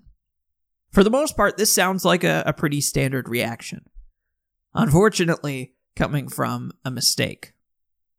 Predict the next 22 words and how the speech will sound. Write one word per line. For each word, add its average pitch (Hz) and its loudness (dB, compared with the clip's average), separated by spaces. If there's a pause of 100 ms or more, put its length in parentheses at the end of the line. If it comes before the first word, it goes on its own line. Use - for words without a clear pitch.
(100)
Oops, - 4 (600)
we 131 -6
didn't 151 0
secure 139 0
that 127 -4
server. 120 -4 (920)
And 95 -8
oops, - 0 (140)
someone 131 -6
was 127 -4
waiting 123 -2
and 113 -10
ready 107 -10
to - -10
come 101 -8
in. - -10 (1700)
It's - -6
like 151 -2
when 170 0
you 165 0
go 151 4
home 156 2